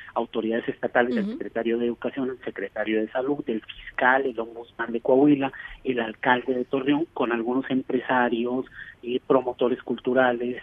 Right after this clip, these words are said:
Speaker 1: eh, directores de, de, de escuelas,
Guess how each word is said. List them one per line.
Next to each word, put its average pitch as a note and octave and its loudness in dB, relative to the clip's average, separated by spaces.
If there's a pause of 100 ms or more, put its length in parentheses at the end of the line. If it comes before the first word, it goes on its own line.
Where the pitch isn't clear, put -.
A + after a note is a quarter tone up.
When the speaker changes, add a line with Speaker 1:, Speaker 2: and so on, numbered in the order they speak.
(120)
Speaker 1:
eh, B2 -4
directores B2 -2
de, B2 -4
de, A#2 -2 (380)
de A#2 -6
escuelas, B2+ 2